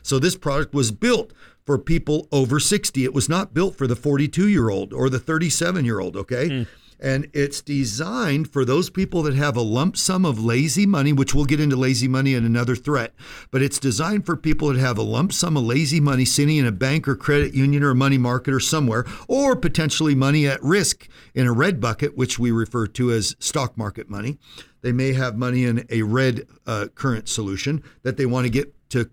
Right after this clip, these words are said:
Speaker 1: safety, okay? So it's an opportunity for them to leverage what they want to leave to their loved ones and to do so tax-free. So in a nutshell, that's kind of what we're utilizing. We're utilizing the I R S's own code,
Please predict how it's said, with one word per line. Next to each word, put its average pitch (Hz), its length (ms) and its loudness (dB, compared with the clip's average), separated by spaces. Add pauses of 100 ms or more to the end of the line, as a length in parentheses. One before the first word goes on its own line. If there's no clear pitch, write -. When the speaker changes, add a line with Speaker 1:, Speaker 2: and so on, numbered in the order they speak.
Speaker 1:
safety, 175 600 -2
okay? 123 320 -6
So 120 400 -4
it's 123 300 -8
an 120 140 -6
opportunity 147 580 -4
for 135 180 -6
them 147 240 -4
to 123 120 -6
leverage 127 680 -4 (300)
what 151 260 -2
they 151 140 2
want 147 340 -2
to 131 120 -8
leave 143 380 -2
to 139 100 -6
their 123 180 -2
loved 143 300 -2
ones 117 460 -4
and 131 160 0
to 123 60 -2
do 143 260 2
so 120 360 0
tax-free. 117 880 -8 (280)
So 127 240 -2
in 123 100 -2
a 123 60 -4
nutshell, 127 460 -6
that's 113 200 -10
kind 123 180 -8
of 117 60 -4
what 117 140 -4
we're 120 140 -2
utilizing. 107 600 -2
We're 113 120 -2
utilizing 117 560 0
the 101 100 -4
I 127 160 -2
R 131 140 -2
S's 123 320 -2
own 117 160 2
code, 113 480 0